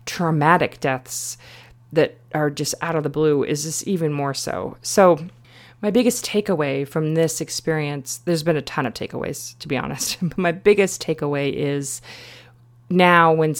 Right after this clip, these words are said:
I know someone who has lost someone, I regularly, I know to check in with them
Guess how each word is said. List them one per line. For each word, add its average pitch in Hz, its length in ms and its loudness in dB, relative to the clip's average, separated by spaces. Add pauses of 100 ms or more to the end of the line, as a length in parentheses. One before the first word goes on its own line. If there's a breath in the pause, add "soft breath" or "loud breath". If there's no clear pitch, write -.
I 165 120 0
know 156 200 2
someone 147 460 -6
who 147 160 -6
has 135 160 -4
lost 143 320 -8
someone, - 600 -8 (520 loud breath)
I 151 460 -2 (260)
regularly, 160 800 0
I - 40 0
know 165 140 4
to 156 80 4
check 151 260 -6
in 135 120 -6
with 123 120 -8
them 135 280 -10